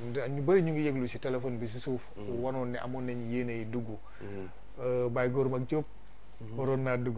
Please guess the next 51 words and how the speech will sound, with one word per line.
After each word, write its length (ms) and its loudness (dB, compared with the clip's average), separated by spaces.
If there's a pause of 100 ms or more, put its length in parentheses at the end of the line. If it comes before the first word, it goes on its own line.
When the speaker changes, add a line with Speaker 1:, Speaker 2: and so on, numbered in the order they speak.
Speaker 1:
ndax 160 -2
moom 300 0
am 160 0
na 80 -2
njàngat 400 2
bu 180 -2
am 120 4
solo 240 4
bu 120 0
mu 140 -2
bëggoon 260 0
a 40 -2
def 140 -2
si 140 -6
sunu 260 -4
jotaay 300 -4
bi, 300 -6
émission 320 -8 (100)
bi. 80 -10
Speaker 2:
Ndeysaan. 300 -8
Speaker 1:
Moom 120 6
nag 80 4
xam 140 2
naa 140 4
ne 220 4
nee 120 2
naa 160 4
ko 80 4
nag 120 0
bis 220 -2
dina 220 2
ñëw 160 2
nag 160 -2
da 80 0
ngay 160 2
ñëw 120 2
Speaker 2:
Day 80 4
Speaker 1:
jël 120 6
Speaker 2:
ñëw 60 4
Speaker 1:
bul 100 4
Speaker 2:
jotaay 240 6
Speaker 1:
murid, 120 0
Speaker 2:
bi. 60 0
Speaker 1:
incha 220 0
Speaker 2:
Day 80 2
Speaker 1:
Allah, 220 2
Speaker 2:
ñëw, 40 0
Speaker 1:
mënta 160 0
Speaker 2:
day 100 2
ñëw. 120 6
Speaker 1:
ñàkk. 140 4